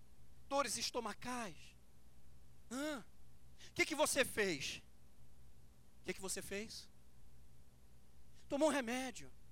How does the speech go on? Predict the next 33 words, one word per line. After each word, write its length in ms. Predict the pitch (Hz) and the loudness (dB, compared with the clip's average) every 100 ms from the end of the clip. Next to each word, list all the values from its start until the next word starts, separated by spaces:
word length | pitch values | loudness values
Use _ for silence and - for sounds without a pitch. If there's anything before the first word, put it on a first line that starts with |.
| - - - - 233 | -12 -14 -14 -14 -6
Não 60 | |
me 40 | 226 | 2
diga 160 | 339 | 2
que 60 | - | 4
você 120 | 302 | 4
foi 140 | 269 | 6
no 100 | 240 | 4
médico, 260 | 202 254 - | 6 4 4
que 60 | - | 0
você 100 | 466 | 0
não 80 | |
foi. 220 | - 151 - - - - - - - - - | 0 -2 -4 -10 -12 -14 -14 -14 -14 -12 -4
Você 320 | 165 - 330 | 2 4 4
tomou 240 | 269 226 196 | 4 4 4
um 40 | |
remédio. 460 | 180 160 131 - - - - - - - - | 2 0 -2 -4 -8 -10 -12 -12 -12 -14 -2
Você 140 | - | 4
foi 160 | 330 294 | 6 8
lá, 100 | 311 | 8
pegou 260 | 277 254 302 | 6 8 8
um 40 | |
analgésico 680 | 294 240 165 269 294 - - | 10 8 10 12 12 8 8
qualquer 400 | 254 - 269 285 | 8 10 8 8
e 40 | |
tomou 360 | 277 220 262 277 | 8 12 12 12
pra 180 | 302 | 10
quê? 340 | - 269 190 131 - - - - - - - - - - - | 6 6 4 2 -10 -16 -16 -14 -12 -10 -8 -8 -10 -12 -6
Pra 160 | - 233 | 4 4
quê? 380 | - 269 277 285 - - - - - - - - - | 10 12 12 10 2 -10 -12 -12 -14 -16 -14 -2 8
Pra 120 | 330 | 12
aliviar 400 | 349 320 339 349 | 12 10 12 12
a 60 | 330 | 12
dor. 460 | 330 370 349 175 | 12 12 12 10